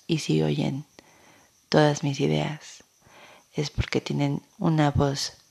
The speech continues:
sexy como la mía. Así que, gracias y nos vemos en el penúltimo capítulo de esta temporada número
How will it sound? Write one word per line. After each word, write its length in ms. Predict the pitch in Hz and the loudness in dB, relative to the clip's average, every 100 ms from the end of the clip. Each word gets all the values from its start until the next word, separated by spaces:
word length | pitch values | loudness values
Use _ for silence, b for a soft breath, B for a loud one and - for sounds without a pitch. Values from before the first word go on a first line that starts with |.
| - | -16
sexy 680 | - 165 165 - 170 196 - | -2 -2 -2 -4 -4 -4 -4
como 240 | 180 170 | -2 0
la 140 | 175 170 | 2 2
mía. 340 | 165 156 151 - _ _ _ _ - - | 0 0 -4 -8 _ _ _ _ -20 -4
Así 280 | 143 151 151 | -4 -2 -6
que, 340 | - 180 202 _ _ _ _ _ _ _ _ _ _ _ _ 170 | -4 -4 -4 _ _ _ _ _ _ _ _ _ _ _ _ 2
gracias 880 | 160 165 175 202 208 214 - - - | 4 4 2 0 -2 -4 -12 -16 -2
y 80 | 196 | 4
nos 200 | 190 202 | 6 8
vemos 520 | 214 175 180 208 - B B B B B B - | 8 10 8 6 -2 B B B B B B 0
en 400 | 208 220 226 226 - _ _ _ _ _ _ - | 8 10 10 6 -2 _ _ _ _ _ _ 0
el 160 | 165 | 2
penúltimo 680 | - 151 170 202 220 208 196 | 6 6 8 6 6 4 6
capítulo 720 | 196 190 190 - 170 165 165 - _ B B B B - | 4 4 4 4 2 2 0 -6 _ B B B B 0
de 200 | 156 147 | 4 4
esta 220 | 143 165 | 2 0
temporada 760 | 165 160 156 156 156 156 165 - b b b b b _ _ _ _ _ - | 2 2 2 2 2 2 -2 -6 b b b b b _ _ _ _ _ 10
número 580 | 240 220 214 214 233 | 12 12 10 8 4